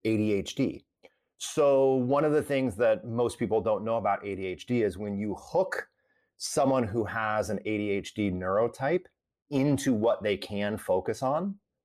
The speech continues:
they can focus on it better than most people can focus on it. So for me, I've always loved to hook into points of interest and to talk about those points of interest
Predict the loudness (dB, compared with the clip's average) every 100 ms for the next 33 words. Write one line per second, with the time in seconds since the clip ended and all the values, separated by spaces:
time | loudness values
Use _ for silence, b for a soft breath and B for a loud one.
0 | _ 0 0 2 2 2 0 0 -2 -2
1 | 0 0 0 -2 -6 -6 -8 -8 -10 -4
2 | 0 0 -2 -16 -20 -20 _ _ B B
3 | B B B -12 0 2 2 0 0 2
4 | 4 4 2 2 0 0 -2 2 4 6
5 | 4 2 2 2 0 0 -4 -2 -4 -4
6 | -6 -2 -2 -2 -4 -2 -2 0 -2 -4
7 | -6 -6 -4 -6 -6 -12 -14 _ _ -4
8 | -2 -4 -6 -2 0 0 -2 -2 -2 -2
9 | -4 -6 -8 -6 -8 -8 -10 -10 -10 -10